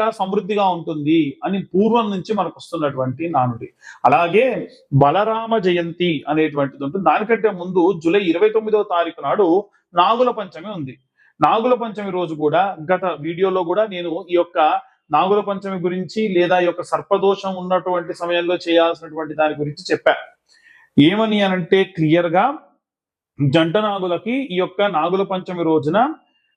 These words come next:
క్షీరము అలాగే నీళ్లు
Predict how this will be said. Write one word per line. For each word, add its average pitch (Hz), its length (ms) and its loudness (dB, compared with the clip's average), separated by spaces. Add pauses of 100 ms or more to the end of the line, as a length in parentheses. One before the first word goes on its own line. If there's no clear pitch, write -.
(100)
క్షీరము 196 680 0 (680)
అలాగే 196 720 2
నీళ్లు 190 680 2